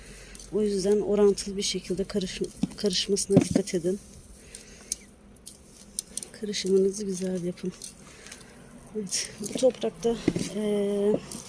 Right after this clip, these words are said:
çekinmeniz gereken tek şey perlit arkadaşlar. Perlit ve kokopet. Kokopet fazla bir sorun yaratmaz da perlitten korkun arkadaşlar.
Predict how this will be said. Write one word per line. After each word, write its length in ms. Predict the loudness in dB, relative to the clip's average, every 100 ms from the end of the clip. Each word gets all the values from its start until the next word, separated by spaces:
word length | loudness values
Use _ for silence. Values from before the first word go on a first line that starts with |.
| -10 -10 -10 -2
çekinmeniz 680 | 0 2 4 6 6 4 0
gereken 540 | 2 2 0 0 0 2
tek 160 | 0 2
şey 320 | 4 4 2 -4 -12 -6 -6 -6 -12 -12 -12 -14 -12 -12 -12 -12 -14 -14 -12 -12 -12 -12 -12 -12 -14 -14 -16 -18 -14 -2
perlit 360 | 0 0 -2 -4
arkadaşlar. 640 | -6 -6 -8 -6 -4 0 0 -2 -14 -18 -20 -20 -10 -4 -2 -4 -8 -20 -20 -20 -20 -20 -20 -20 -16 -6
Perlit 480 | -4 -2 -4 -6 -4
ve 120 | -6 -8 -16 -18 -4
kokopet. 600 | -2 -2 -4 -4 -4 -8
Kokopet 520 | -4 -2 0 -2 -2 -2 -4 -4
fazla 340 | 0 2 2 0
bir 60 |
sorun 280 | 0 0 2
yaratmaz 640 | 2 0 -2 -4 -4 -2
da 40 | -4
perlitten 680 | 0 2 0 -4 -4 -4 -2
korkun 420 | -4 -4 0 0
arkadaşlar. 720 | 0 -4 -6 -6 -6 -8